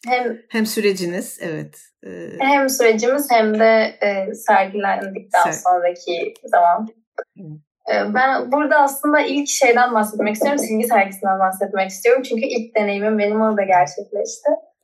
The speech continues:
Speaker 1: Ee, silgi sergisinde, e, Müge Hoca'nın da bahsettiği gibi benim bir artık şeyim olmuştu. Böyle, "Ben yapamayacağım, yeter, <laughs> yapamıyorum ben." Çünkü genelde,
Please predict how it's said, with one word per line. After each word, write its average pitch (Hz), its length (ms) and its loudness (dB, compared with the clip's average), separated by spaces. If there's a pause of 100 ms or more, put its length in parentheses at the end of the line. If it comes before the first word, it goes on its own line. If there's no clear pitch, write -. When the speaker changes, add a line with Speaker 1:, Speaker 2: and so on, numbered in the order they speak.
(500)
Speaker 1:
Ee, 214 300 2 (280)
silgi 269 320 0
sergisinde, 262 920 2 (480)
e, 202 260 2
Müge 208 260 -2
Hoca'nın 220 320 2
da 226 140 0
bahsettiği 220 640 0
gibi 254 320 0
benim 240 380 0
bir 247 240 2
artık 220 260 2
şeyim 226 320 0
olmuştu. 190 540 -4
Böyle, 202 400 -2 (220)
"Ben 226 120 4
yapamayacağım, 220 920 2
yeter, 226 440 2 (320)
<laughs> 392 340 -6
yapamıyorum 277 720 2
ben." 226 320 -6 (260)
Çünkü 285 200 -2
genelde, 285 540 2